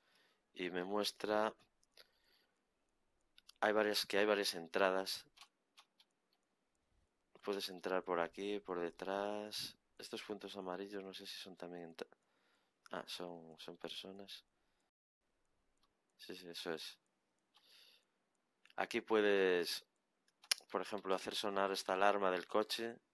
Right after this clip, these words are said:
y ya cuando la vienen a mirar, la, cuando vienen a mirar, ¿ves? Eh,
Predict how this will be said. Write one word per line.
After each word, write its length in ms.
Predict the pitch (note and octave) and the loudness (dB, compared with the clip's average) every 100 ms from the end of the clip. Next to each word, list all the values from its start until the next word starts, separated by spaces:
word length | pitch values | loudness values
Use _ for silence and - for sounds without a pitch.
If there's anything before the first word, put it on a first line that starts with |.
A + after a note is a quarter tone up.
| _ - - - - | _ -20 -18 -18 -14
y 100 | F#2 | -2
ya 120 | G2 | 0
cuando 320 | G#2 G#2 F#2+ | 2 2 4
la 440 | F2+ F2 E2+ D#2+ - _ _ _ _ _ _ _ - | 4 6 4 0 -10 _ _ _ _ _ _ _ -8
vienen 300 | F#2 G2+ G2+ | -6 -2 0
a 80 | |
mirar, 480 | F#2 F2 G2+ A2 A2 | 0 2 4 4 2
la, 600 | G2+ F2+ F2 E2 E2 D#2+ E2+ - _ _ _ _ _ _ _ _ _ _ | 0 2 2 0 -2 -8 -14 -20 _ _ _ _ _ _ _ _ _ _
cuando 180 | F#2 F#2+ | -6 -4
vienen 200 | G2 G#2 | -2 0
a 40 | |
mirar, 300 | G2 G2 G#2+ | 0 0 0
¿ves? 240 | F#2+ G#2+ - | 0 -2 0
Eh, 220 | F2 - | -2 -2